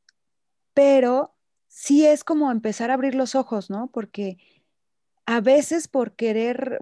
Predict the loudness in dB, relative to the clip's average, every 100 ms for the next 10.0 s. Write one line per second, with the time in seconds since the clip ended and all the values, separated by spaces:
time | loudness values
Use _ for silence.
0 | -4 -2 -2 -2 -2 -2 -4 -4 -6 -4
1 | -4 -4 -4 -4 -4 -8 -8 -10 -12 _
2 | _ _ _ _ _ _ _ _ _ _
3 | _ _ _ _ _ _ _ -2 0 2
4 | 0 0 0 2 2 -2 -2 -2 -4 -2
5 | -4 -6 _ _ _ _ _ _ _ _
6 | _ _ _ _ _ _ _ _ _ _
7 | -6 -2 0 -2 -4 -4 -4 -2 -6 -6
8 | -4 -4 -4 -6 -10 -14 -20 _ -4 -4
9 | -8 _ _ _ _ _ -4 -2 0 0